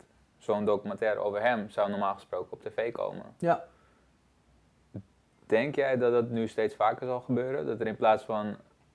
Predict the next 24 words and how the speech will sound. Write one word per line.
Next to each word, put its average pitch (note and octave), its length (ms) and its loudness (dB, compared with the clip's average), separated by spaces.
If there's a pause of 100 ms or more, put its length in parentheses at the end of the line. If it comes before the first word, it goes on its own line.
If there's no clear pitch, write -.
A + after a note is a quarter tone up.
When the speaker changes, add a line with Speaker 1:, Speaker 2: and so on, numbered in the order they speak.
Speaker 1:
een G#2 160 -6
hele G2+ 320 2
dure G#2+ 320 2
documentaire, G2 840 0 (420)
eh, F#2 320 -4 (200)
over F#2 320 -4
een F#2 100 -10
scout A2 300 6
bijvoorbeeld, G#2 420 -2
of - 120 -6
over G2+ 260 2
een F#2+ 80 -6
speler, A#2 540 2 (480)
dat G#2+ 140 -6
die A2 80 0
niet A2+ 160 2
meer A#2+ 140 2
zozeer A2 360 4
voor G#2+ 140 -4
televisie B2+ 480 0
gemaakt B2 300 0
zal A#2+ 140 -2
worden, A#2+ 240 0
Speaker 2:
Ja. - 140 -4